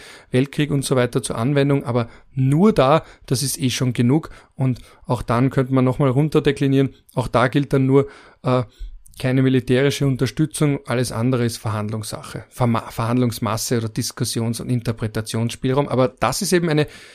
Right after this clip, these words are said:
Experten- oder Politikerdiskussion. Äh, in der breiten Bevölkerung ist, wir unterstützen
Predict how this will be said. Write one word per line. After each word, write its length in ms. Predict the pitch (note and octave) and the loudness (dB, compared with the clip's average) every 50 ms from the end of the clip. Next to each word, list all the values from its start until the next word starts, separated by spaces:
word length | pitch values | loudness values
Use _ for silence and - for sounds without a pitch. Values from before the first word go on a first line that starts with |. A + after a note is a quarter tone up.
| - - | -6 -4
Experten- 640 | D#3+ D3 - - - - B2+ A#2+ C3 C3+ - - C3+ | -4 -2 -2 -4 0 2 2 4 2 2 2 0 0
oder 300 | - - A#2+ B2 C3 C3 - - - - - _ | 0 0 2 2 2 2 0 -4 -10 -20 -8 _
Politikerdiskussion. 1200 | - C#3 C3+ D#3 F#3+ F#3 - F#3+ F3 F#3 D#3+ F3+ E3+ - - F#3 E3 - - D3+ D3 D3+ D3 - - - _ _ _ _ _ - | 2 4 6 6 4 4 4 4 4 4 4 2 0 -2 -2 -4 -2 0 2 2 4 4 2 2 -2 -10 _ _ _ _ _ -2
Äh, 220 | B2+ B2 B2 B2+ - - | 0 2 2 0 -2 -2
in 120 | - C#3 | 0 0
der 80 | C3 B2 | 0 2
breiten 320 | - A#2 A2+ A#2+ B2 D3+ | 2 2 2 2 4 4
Bevölkerung 460 | C#3 B2 - C#3+ C#3+ C#3 D3+ C#3+ C3+ C#3 | 2 2 4 4 4 6 6 6 6 6
ist, 220 | B2+ - - - - - | 4 2 -2 -10 -14 -14
wir 300 | A#2+ A#2+ B2+ C3+ C#3+ C#3+ | -10 -4 2 2 4 4
unterstützen 760 | B2+ - C3+ B2+ - - C3+ C3 - - C#3 B2 A2+ - | 4 2 0 0 0 -2 -2 -2 -2 -2 -2 -2 -2 -6